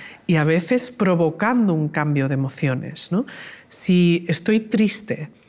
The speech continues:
y estoy pasando por un momento difícil, la pregunta es,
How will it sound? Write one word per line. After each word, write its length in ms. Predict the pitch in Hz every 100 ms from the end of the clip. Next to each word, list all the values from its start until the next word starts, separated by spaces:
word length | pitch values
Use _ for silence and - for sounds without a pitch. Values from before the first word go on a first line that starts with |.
| _ _ _ _ -
y 680 | 170 165 156 151 139 139 -
estoy 260 | 165 214
pasando 420 | 202 196 196 185
por 140 | 180 180
un 100 | 185
momento 460 | 170 170 175 175
difícil, 640 | 170 170 - 180 170 175 - - - - -
la 200 | 190 175
pregunta 500 | 180 190 196 180 160
es, 260 | 156 -